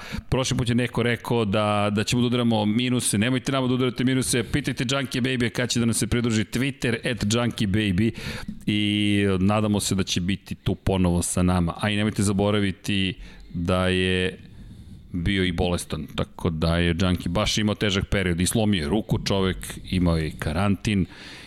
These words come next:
imao je svašta nešto, imali smo i tehničke probleme kada smo pokušali da se uključimo, nešto nam nije funkcionisalo. Tako da,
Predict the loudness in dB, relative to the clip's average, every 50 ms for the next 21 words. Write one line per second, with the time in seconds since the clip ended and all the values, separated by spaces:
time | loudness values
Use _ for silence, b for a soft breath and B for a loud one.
0 | B B B 0 2 2 4 2 2 2 0 0 0 0 0 0 0 0 -2 -2
1 | -2 0 0 0 0 -2 -2 -2 0 0 2 0 0 0 -2 -2 -2 -4 -4 -2
2 | -4 -2 -2 -4 -2 -2 -2 0 0 0 0 0 -2 0 0 0 0 0 -2 0
3 | 0 -2 -2 -2 0 2 2 2 2 2 2 0 -2 -2 0 -2 -2 0 0 0
4 | 2 2 2 2 0 0 0 0 2 2 4 2 2 0 0 -2 -2 0 0 2
5 | 2 2 2 0 -2 -2 -2 -2 -4 -4 -4 -4 -2 0 0 0 0 0 -2